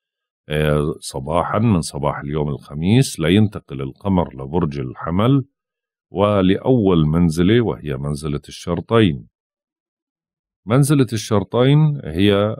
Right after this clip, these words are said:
جيدة لكل ما يخص النساء، وغير ذلك فهي سيئة جدا، ومن الأفضل عدم البدء بأي شيء جديد.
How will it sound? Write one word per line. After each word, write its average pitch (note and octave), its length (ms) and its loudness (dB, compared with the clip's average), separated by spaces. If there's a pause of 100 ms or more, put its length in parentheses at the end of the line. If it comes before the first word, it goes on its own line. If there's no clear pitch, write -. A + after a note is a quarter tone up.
(140)
جيدة D#2 720 0
لكل E2 480 0
ما C2 160 -10
يخص C2+ 440 -8
النساء، D2 580 -2 (640)
وغير G2 460 2
ذلك F#2 360 2
فهي D2 360 -8
سيئة D#2+ 500 0
جدا، G2 540 0
ومن B1+ 340 -6
الأفضل F2 560 -2
عدم C#2+ 300 -6
البدء F#2 480 0
بأي C3+ 560 -2
شيء F#2 340 -4
جديد. D#2 460 -4